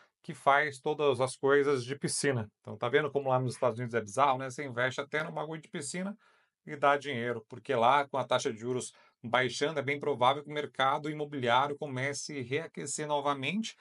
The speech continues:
e já tão se mostrando assim lá nos Estados Unidos, tanto é que tem vários reits batendo recordes bastante legais, e aí, obviamente, que ele consegue até fazer esse movimento.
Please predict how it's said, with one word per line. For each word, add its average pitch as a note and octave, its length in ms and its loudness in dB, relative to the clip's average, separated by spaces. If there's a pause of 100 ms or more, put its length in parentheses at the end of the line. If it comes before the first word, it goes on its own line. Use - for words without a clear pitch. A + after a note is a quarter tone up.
(220)
e D#3+ 80 -6
já C3 280 4 (100)
tão D3 220 2
se C#3 120 -10
mostrando B2 580 -4
assim A#2 200 -4
lá A#2 140 -6
nos A2+ 140 -12
Estados A2 380 -6
Unidos, C#3+ 160 -8
tanto C3 240 -6
é B2+ 60 -2
que B2+ 100 -12
tem D3 160 -8
vários B2+ 320 -6
reits B2+ 280 -14
batendo - 480 -12
recordes C3 580 -6 (340)
bastante C3 600 -6
legais, C3+ 560 2
e D#3+ 60 -8
aí, D3 200 0
obviamente, C#3+ 560 -6
que - 80 -12
ele C3 160 -2
consegue C3 560 -6 (260)
até B2 360 0
fazer A#2 380 2
esse C3 180 -2
movimento. C3+ 500 -2